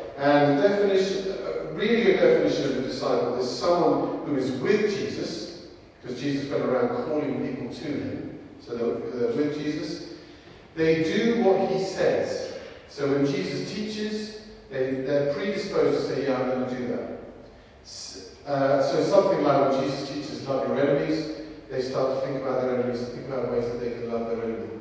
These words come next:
So they do what he says, they do what he does as well, which is Jesus tells people about the kingdom of God, as, uh, as you were saying, you know, you tell the good news,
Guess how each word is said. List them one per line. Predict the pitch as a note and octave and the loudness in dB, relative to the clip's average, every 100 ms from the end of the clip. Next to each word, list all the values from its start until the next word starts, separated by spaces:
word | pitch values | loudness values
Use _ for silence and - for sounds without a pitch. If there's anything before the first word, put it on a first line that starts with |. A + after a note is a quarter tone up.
| - - - | -14 -16 -18
So | - D3 | -8 2
they | D#3 | 4
do | D#3 - A3+ | 6 4 4
what | F#3 | 4
he | D#3+ | 4
says, | - F3+ F#3 F#3 F#3 F#3 F#3 - - - - - | 4 6 8 10 8 6 0 -4 -8 -12 -16 -2
they | D#3 D#3 | 2 4
do | G#3 G#3 | 4 4
what | G3 - | 2 2
he | - - | 0 0
does | F#3+ - - F#3+ - - - | 4 4 4 2 -2 -4 -8
as | C3 | -4
well, | - - - - - - - - - - - C3+ | 2 4 4 0 -4 -8 -12 -14 -18 -20 -20 -10
which | C3 - | -8 -4
is | C#3 - - | -2 -2 -2
Jesus | D3+ - - - - - - - - - - | -2 -2 -4 -6 -8 -12 -14 -16 -18 -20 -18
tells | - F3+ F3 F3+ | 2 8 8 8
people | D3 C3 | 4 2
about | C3 C3 C3+ | 2 2 0
the | C#3 | 0
kingdom | C#3 C3+ | 0 0
of | C3 | 2
God, | C#3 C#3 C#3 C#3 | 2 4 4 4
as, | C#3 | 0
uh, | - C3 C3 | -2 -4 -4
as | B2+ | -2
you | C#3+ | -4
were | |
saying, | C#3 D3 C#3 C3 B2 | 0 4 4 4 2
you | B2 | 2
know, | |
you | A#2 A#2+ A#2+ A#2+ - | 2 2 -2 -6 -6
tell | D#3 D3+ | 0 0
the | C#3+ C#3 | 0 0
good | C3+ | 0
news, | C3+ C3+ C3 - - | 0 -2 -2 -6 -10